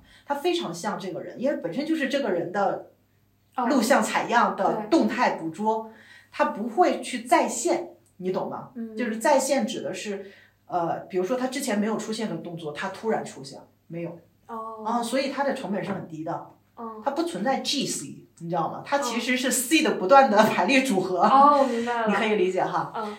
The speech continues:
Speaker 1: 那如果是三D的话，它有一部分是G C的。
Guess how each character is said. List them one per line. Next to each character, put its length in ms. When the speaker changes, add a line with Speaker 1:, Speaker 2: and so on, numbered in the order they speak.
Speaker 1:
那 180
如 160
果 100
是 140
三 240
D 140
的 160
话， 320
它 140
有 260
一 60
部 200
分 440
是 260
G 200
C 280
的。 100